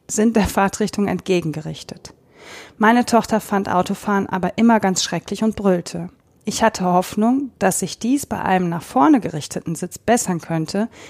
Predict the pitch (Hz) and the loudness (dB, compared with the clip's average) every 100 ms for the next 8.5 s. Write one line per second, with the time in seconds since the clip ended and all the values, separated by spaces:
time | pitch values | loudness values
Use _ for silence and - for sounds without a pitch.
0 | - 254 247 240 151 175 214 180 160 151 | -2 2 4 4 2 4 2 2 0 0
1 | 156 151 165 165 - _ _ _ - - | -4 -8 -10 -14 -16 _ _ _ -20 -20
2 | - _ _ 185 175 - 226 233 202 180 | -20 _ _ -6 -4 2 2 4 2 2
3 | 175 180 226 - 302 247 180 147 - - | 0 0 0 2 4 4 0 -6 -8 -8
4 | 160 170 165 - - 190 165 214 196 - | -6 -6 -8 -10 -10 -4 -2 2 0 0
5 | 175 - 190 196 233 247 - 165 196 175 | -4 -4 0 2 4 2 -2 0 2 2
6 | 156 - 202 196 - 160 151 - 156 - | 0 0 0 -2 -4 -4 -6 -6 -10 -12
7 | - 165 156 160 165 _ - 208 208 277 | -12 -10 -6 -8 -10 _ -4 -2 2 4
8 | 277 269 240 165 | 4 6 4 2